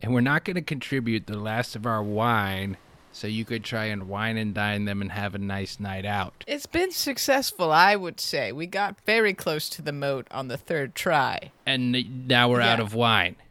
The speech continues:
Speaker 1: almost, <laughs> okay? No more ideas from you. You're cut off from ideas.
Speaker 2: I think you're being a little harsh.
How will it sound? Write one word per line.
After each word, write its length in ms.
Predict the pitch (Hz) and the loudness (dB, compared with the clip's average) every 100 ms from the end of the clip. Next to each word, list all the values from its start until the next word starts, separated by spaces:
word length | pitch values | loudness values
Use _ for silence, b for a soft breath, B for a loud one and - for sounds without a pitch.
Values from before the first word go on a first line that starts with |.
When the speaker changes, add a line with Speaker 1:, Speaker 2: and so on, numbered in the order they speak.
| - | -6
Speaker 1:
almost, 760 | 107 104 101 87 - - - - _ | 2 4 4 2 -2 -12 -14 -20 _
<laughs> 100 | - | -8
okay? 500 | 110 131 131 139 151 _ _ | -4 0 2 2 -2 _ _
No 220 | 123 143 | 4 6
more 260 | 170 185 165 | 10 10 12
ideas 460 | 147 143 143 135 117 | 10 8 6 6 4
from 260 | 127 110 | -2 0
you. 200 | 107 98 | 2 2
You're 200 | 95 117 | 2 2
cut 280 | 120 147 160 | 2 4 8
off 180 | 165 - | 8 8
from 240 | 156 139 | 2 2
ideas. 720 | 127 113 110 101 87 85 - - _ _ _ | 2 4 2 2 0 -2 -12 -20 _ _ _
Speaker 2:
I 60 | 185 | -14
think 260 | - 233 202 | -8 -6 -4
you're 80 | 190 | -4
being 300 | 175 151 135 | -2 -2 -2
a 60 | |
little 260 | 131 135 - | -2 -4 -6
harsh. 720 | - - - - - - | -8 0 0 -2 -10 -12